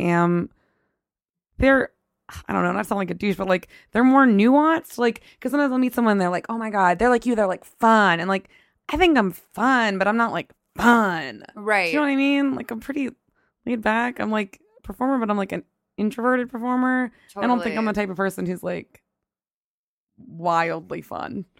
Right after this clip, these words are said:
Speaker 1: in that
Speaker 2: Yeah.
Speaker 1: way that, like, some people are, and that's great, but, like, those people make me sleepy.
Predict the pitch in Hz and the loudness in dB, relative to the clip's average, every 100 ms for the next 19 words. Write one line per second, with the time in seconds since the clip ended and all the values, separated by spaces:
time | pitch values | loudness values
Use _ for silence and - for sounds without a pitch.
0 | _ - 262 262 254 247 240 226 185 180 | _ -2 4 6 8 6 4 2 2 -2
1 | 208 202 - 247 254 302 330 311 359 240 | -4 -6 -4 -2 0 2 2 2 4 4
2 | 185 226 - 262 233 170 185 180 202 202 | 0 -8 -8 -6 -6 -6 -8 -6 -10 -10
3 | 190 170 170 - - 185 190 - - 175 | -12 -10 -12 -16 -16 -14 -14 -16 -20 -20